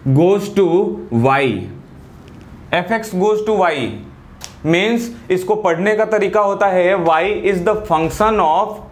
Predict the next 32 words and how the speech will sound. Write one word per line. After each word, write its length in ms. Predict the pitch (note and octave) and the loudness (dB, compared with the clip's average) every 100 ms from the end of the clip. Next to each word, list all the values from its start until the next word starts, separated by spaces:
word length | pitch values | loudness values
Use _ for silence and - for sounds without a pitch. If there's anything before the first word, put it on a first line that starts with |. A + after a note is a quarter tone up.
| - | -2
x, 280 | G#3 C#3+ - - - - - - - D3 | 0 -2 -6 -14 -18 -18 -18 -16 -6 -2
मतलब 360 | D#3 F#3+ G3 | 0 0 0
एक्स 240 | F3 F3 - | 0 -2 -2
की 140 | G3+ | 2
value 300 | F#3+ F#3 F#3+ | 2 2 0
अगर 200 | F#3 F#3 | 2 2
आप 100 | F3+ | 2
डालते 420 | D3+ C3+ C#3+ C#3+ | 2 2 2 0
हो 500 | G3 A3 G#3 G#2+ - - - | 2 2 0 -4 -10 -18 -4
तो 60 | F3 | 2
आपके 340 | E3 D#3 F3+ | 2 2 0
लिए 160 | F3+ G3 | 2 2
वाई 260 | E3+ D3 E3 | 4 2 2
की 100 | F3 | 2
value 500 | D#3 E3+ B3 C4+ - | 2 2 0 -2 -4
निकल 320 | D3 D3+ D#3 | 0 2 2
के 80 | D3+ | 2
आ 80 | C#3 | 2
जाती 300 | B2 - B2+ | 0 0 0
है, 140 | A#2 - - - - - - - - - - | 0 -2 -14 -20 -20 -20 -20 -20 -20 -10 -2
ठीक 140 | F#3+ | 0
है? 120 | G#3 | 0
तो 360 | B2 - - G#3 | -2 -6 -2 0
वही 280 | F#3 G#3 A#3 | 2 2 2
चीज़ 200 | A3+ G3+ | 2 2
होती 240 | C#3+ D#3+ | 2 2
है। 160 | D#3 D3 C#3 - | 0 0 -6 -4
अब 200 | F3+ F3+ F3+ | -2 -2 -2
F 260 | A3+ - - | -2 -4 -4
R 220 | E3 F3 F#3 | 0 0 0
to 200 | F#3+ E3+ | 0 0
r, 220 | B2+ B2 | 2 0